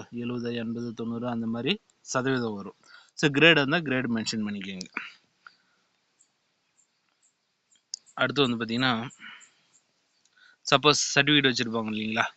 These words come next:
அது இல்ல அப்படின்னா சர்டிஃபிகேட், அந்த சர்டிஃபிகேட் இருக்கவங்க எப்போது யாரால் வழங்கப்பட்டது,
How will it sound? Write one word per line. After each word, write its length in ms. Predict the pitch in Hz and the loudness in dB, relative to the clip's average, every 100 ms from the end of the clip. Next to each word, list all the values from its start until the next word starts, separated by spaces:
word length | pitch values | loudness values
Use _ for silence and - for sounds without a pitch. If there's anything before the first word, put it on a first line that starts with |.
| _ - | _ -10
அது 180 | 113 123 | -4 -2
இல்ல 160 | 120 127 | 0 2
அப்படின்னா 320 | 113 120 151 156 | 0 2 2 2
சர்டிஃபிகேட், 480 | 123 117 107 95 - _ _ _ _ _ _ - | -2 -2 -6 -8 -16 _ _ _ _ _ _ -8
அந்த 120 | 123 | -4
சர்டிஃபிகேட் 400 | 120 131 143 139 | 0 2 4 6
இருக்கவங்க 480 | 135 127 123 123 151 311 - _ _ _ - | 6 4 0 0 0 -4 -12 _ _ _ -8
எப்போது 460 | 131 127 151 147 170 | -6 -4 0 2 2
யாரால் 380 | 127 123 120 | 2 2 0
வழங்கப்பட்டது, 560 | 113 117 113 110 123 208 | -2 -4 -8 -10 -12 -12